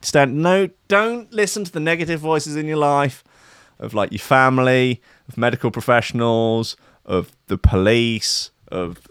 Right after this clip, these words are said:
you know, the people in the psychological ward that you're now in. Don't listen to those negative naysayers.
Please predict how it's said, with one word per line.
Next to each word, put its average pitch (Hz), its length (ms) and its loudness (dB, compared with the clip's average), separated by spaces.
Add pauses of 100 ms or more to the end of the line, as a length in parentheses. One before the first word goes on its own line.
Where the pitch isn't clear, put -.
you 113 160 -8
know, 98 200 -2
the 92 120 -6
people 120 600 0
in 98 180 -2
the 95 60 -2
psychological 104 680 -2
ward 104 460 0
that - 160 -10
you're 95 100 -4
now 95 320 0
in. 101 240 -2 (460)
Don't 180 220 -8
listen 160 280 -4
to 143 100 -14
those 143 560 0
negative 110 480 0
naysayers. 107 880 -2